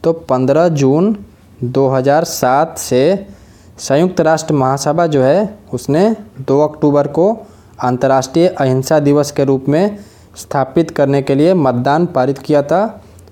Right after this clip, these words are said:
और तभी से दो अक्टूबर को अंतर्राष्ट्रीय अहिंसा दिवस मनाया जाने लगा।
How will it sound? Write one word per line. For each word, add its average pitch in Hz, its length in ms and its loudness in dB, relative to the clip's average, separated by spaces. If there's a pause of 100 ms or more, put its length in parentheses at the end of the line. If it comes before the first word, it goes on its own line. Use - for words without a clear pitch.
(100)
और 123 240 -4
तभी 135 260 2
से 180 200 0 (600)
दो 127 160 2
अक्टूबर 143 420 0
को 175 180 0 (420)
अंतर्राष्ट्रीय 131 580 0
अहिंसा 131 440 0
दिवस 151 420 2
मनाया 131 360 2
जाने 147 260 2
लगा। 165 400 0